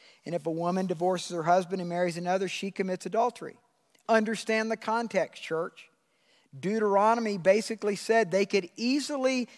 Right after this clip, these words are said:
divorce and easily remarry for nothing. And Jesus, again, using extreme language, says what he says about it. He's saying you've got to take marriage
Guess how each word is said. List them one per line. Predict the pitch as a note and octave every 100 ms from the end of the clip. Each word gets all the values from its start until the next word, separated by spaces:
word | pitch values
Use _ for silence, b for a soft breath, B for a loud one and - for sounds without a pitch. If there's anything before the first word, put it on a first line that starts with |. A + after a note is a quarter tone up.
| -
divorce | E3 E3+ D3+ G3+ A#3+ B3 - - b -
and | G3 F#3 -
easily | A3 C4 C4 B3 A#3+ A#3 A3 b b
remarry | D#3 A3+ B3 G#3+ G3+ G#3 G3+ G3 B B
for | - G3+
nothing. | G3 A#3+ A#3+ F3 D#3
And | F3+ D#3
Jesus, | F#3 A3+ A#3 G#3+
again, | F#3 G3+ A3+ A3
using | G3+ G3+ G3 F#3+
extreme | - - - G3 G#3+ A3+
language, | A3 A3 C4 A3 G3 -
says | - - C4 D4 E3+ - - _ _ _ _ _ _
what | D#3 F#3
he | G3+
says | - C#4 G#3+
about | E3+ G#3+ - -
it. | - _ _ _ _ _ _ _ _
He's | - -
saying | A3 G#3+
you've | D#4+ G#3
got | G#3 A3+ C4+ -
to | G3+
take | - G3 G3+ -
marriage | E3+ F3 F#3+ G#3